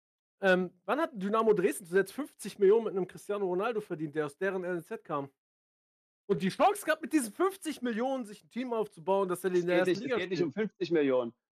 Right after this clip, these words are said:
Speaker 2: Wo kommt denn der neun Prozent Spieler mit fünfzig Prozent Talent raus?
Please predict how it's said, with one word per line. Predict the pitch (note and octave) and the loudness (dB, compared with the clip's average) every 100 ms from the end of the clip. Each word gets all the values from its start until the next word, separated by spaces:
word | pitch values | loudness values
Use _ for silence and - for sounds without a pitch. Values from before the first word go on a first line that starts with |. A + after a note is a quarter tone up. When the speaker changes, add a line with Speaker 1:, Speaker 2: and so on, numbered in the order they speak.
| - | -6
Speaker 2:
Wo | E3 | -4
kommt | G3+ G#3+ | -2 -2
denn | G#3 | -2
der | F3 | 0
neun | E3+ G3 | 0 -2
Prozent | G3+ G3 - F#3+ G3 | -4 -6 -2 -4 -4
Spieler | - G3 F#3+ | -4 -2 0
mit | F#3 - | -4 -4
fünfzig | G3+ F#3 - E3 - | -4 -4 -6 -8 -8
Prozent | - F#3 E3+ | -4 -4 -2
Talent | F3 F3+ F3 | -2 -2 -2
raus? | G#3+ F3+ | -2 -4